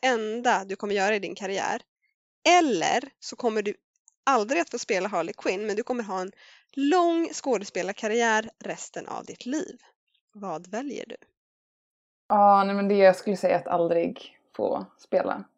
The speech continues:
Speaker 2: henne. Ehm, för det räknar jag ju inte med att få göra ändå. Eh, och jag vet inte om man skulle vilja ta upp den manteln efter att Margot Robbie, legenden Margot Robbie, har <laughs> spelat den.
Speaker 1: Det är stora skor att fylla.
Speaker 2: Det är verkligen det, liksom. Hon gör ju den rollen jättebra.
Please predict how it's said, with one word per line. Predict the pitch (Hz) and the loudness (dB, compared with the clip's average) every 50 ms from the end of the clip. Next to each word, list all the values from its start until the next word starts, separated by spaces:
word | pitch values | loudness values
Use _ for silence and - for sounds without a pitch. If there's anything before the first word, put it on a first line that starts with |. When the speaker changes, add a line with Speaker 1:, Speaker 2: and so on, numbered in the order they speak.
| _ _ _ _ _ _ _ _ - | _ _ _ _ _ _ _ _ -10
Speaker 2:
henne. | 196 - - - 214 _ _ _ _ _ _ _ _ _ _ _ _ _ _ _ - - | -8 -8 -8 -10 -12 _ _ _ _ _ _ _ _ _ _ _ _ _ _ _ -6 -2
Ehm, | 208 202 196 196 190 185 185 180 180 185 190 214 233 226 _ _ _ _ _ _ _ _ _ _ _ _ _ - | -2 0 0 2 0 0 0 -2 -6 -8 -10 -12 -14 -16 _ _ _ _ _ _ _ _ _ _ _ _ _ 6
för | 240 208 | 8 10
det | 240 247 | 12 12
räknar | 247 233 208 202 - 214 214 | 12 10 10 8 4 2 4
jag | 214 | 4
ju | 202 190 | 4 2
inte | 185 - | 2 0
med | 175 165 160 175 | -2 -2 -2 -4
att | - - | -8 -4
få | - 180 | -2 2
göra | 175 170 170 170 175 175 | 2 4 4 2 2 0
ändå. | 180 180 185 208 202 - - - - _ _ - - | 0 0 0 0 0 0 -4 -6 -8 _ _ -4 0
Eh, | 190 185 180 185 - - - - - _ - | 0 0 0 0 -4 -4 -6 -8 -12 _ 2
och | - 208 | 6 8
jag | 208 202 | 8 8
vet | 226 214 | 6 4
inte | 220 202 196 | 6 6 6
om | 180 | 6
man | 180 180 | 4 2
skulle | 180 - 208 190 185 208 | 2 2 2 4 6 6
vilja | 214 196 180 165 165 170 170 175 185 175 - _ _ | 6 6 4 4 4 2 4 2 2 -2 -6 _ _
ta | - - - | -2 0 0
upp | 226 - - - - | 0 0 -4 -14 -4
den | - 170 160 165 | -4 -2 -2 -2
manteln | 160 160 170 175 - 156 160 | -4 -4 -4 -4 -4 -2 -4
efter | 165 - - 175 170 | -4 -4 -2 0 0
att | 165 - | 0 0
Margot | 180 170 170 170 165 170 170 | 2 2 2 6 6 8 10
Robbie, | 175 175 165 - - - - 190 - _ _ _ - - - _ _ - | 10 8 8 6 2 0 0 0 -2 _ _ _ -20 -20 -20 _ _ 0
legenden | - 180 175 170 180 180 170 156 160 160 | 6 8 10 10 10 8 8 6 -2 -2
Margot | 160 160 160 165 165 | -2 0 2 4 6
Robbie, | 170 165 165 - - - | 6 6 4 2 -6 -8
har | - - - - - | -6 -6 -6 -6 -6
<laughs> | - | -8
spelat | - - - 208 233 247 240 254 - - 214 | -8 0 2 8 10 10 10 10 6 0 4
den. | - 226 196 190 - - 247 247 - - - - | 4 4 4 4 2 0 0 0 0 -10 -8 -2
Speaker 1:
Det | 359 381 403 381 453 - | 0 2 2 2 2 0
är | |
stora | - - - 269 247 226 226 277 359 | -2 -2 0 0 0 2 2 0 0
skor | - - - 370 320 226 180 | 0 0 0 0 0 2 0
att | 196 220 | -2 -2
fylla. | - 220 202 247 254 247 214 - | -2 -2 0 2 2 2 6 8
Speaker 2:
Det | 254 240 285 294 277 262 | 10 12 12 12 12 12
är | |
verkligen | 240 220 196 180 156 160 | 12 12 12 12 8 8
det, | 139 80 | 8 8
liksom. | - 151 - 143 160 | 6 6 0 2 2
Hon | 202 220 214 214 208 | 4 6 6 8 10
gör | 196 180 | 12 12
ju | 165 147 | 10 10
den | 147 143 | 8 4
rollen | 143 143 147 147 | 2 0 0 -2
jättebra. | - - - - 160 156 - - | -6 -6 -6 -2 -2 -2 -2 -2